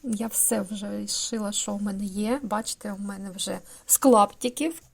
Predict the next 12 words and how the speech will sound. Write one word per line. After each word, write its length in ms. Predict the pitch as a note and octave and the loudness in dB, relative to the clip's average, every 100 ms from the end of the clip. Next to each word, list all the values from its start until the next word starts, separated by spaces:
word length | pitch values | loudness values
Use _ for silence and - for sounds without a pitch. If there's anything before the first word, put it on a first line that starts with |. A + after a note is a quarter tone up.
| - | -8
Ну, 240 | E4 E4 | 0 4
таке 220 | D4 C4+ | 6 8
лоскутне 560 | C4 B3+ - C4 B3+ A#3 | 8 8 6 0 4 2
пошиття 520 | A3 A#3 - - A3+ | 2 -2 -2 2 4
вийшло. 560 | A3+ B3 B3 - A#3+ A#3+ A#3+ - - - | 6 6 4 2 0 0 -4 -12 -12 0
Але 260 | G#3 B3 | 6 8
я 100 | D4+ | 8
все 160 | C4+ C4 | 6 4
ж 100 | - | 2
таки 180 | A3+ A3+ | -2 0
намагалася 680 | A3 A3+ A#3+ D4+ C#4 - | 0 0 0 0 -2 -2
для 140 | G3 | -2